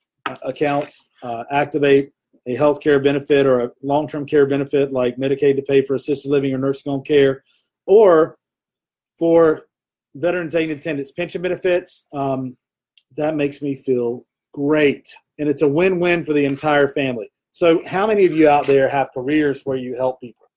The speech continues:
You feel great when you really help people at the end of the day. How many people out there have careers, um, or, you know, are retired and had careers where you help people? Maybe you were a policeman, a fireman, maybe you were an attorney, maybe you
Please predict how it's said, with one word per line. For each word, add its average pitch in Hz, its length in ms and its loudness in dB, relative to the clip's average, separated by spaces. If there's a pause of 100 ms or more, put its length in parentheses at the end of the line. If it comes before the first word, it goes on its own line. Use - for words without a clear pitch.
(220)
You 170 100 -10
feel 302 200 0
great 208 380 4
when 170 120 -4
you 156 120 0
really 156 400 2
help 151 260 -2
people 123 380 -6
at 135 80 -10
the 147 160 -4
end 151 80 0
of 143 80 2
the 135 60 4
day. 123 280 0 (300)
How 165 120 2
many 208 160 2
people 175 340 0
out 151 200 2
there 147 340 2 (260)
have 160 340 -2
careers, 139 600 0 (360)
um, 127 360 -6 (160)
or, 139 320 2 (100)
you 151 100 -2
know, 139 160 2
are 143 140 2
retired 151 640 2
and 127 120 -8
had 151 320 -2
careers 127 400 0
where 139 140 -2
you 127 140 -6
help 131 240 -4
people? 131 220 -10
Maybe 156 220 -4
you 170 120 0
were 156 180 4
a 139 60 -2 (420)
policeman, 160 480 0
a 120 60 -6
fireman, 151 460 0
maybe 139 220 -4
you 147 160 0
were 147 140 4
an 143 80 0
attorney, 156 380 -2
maybe 139 260 0
you 156 240 -2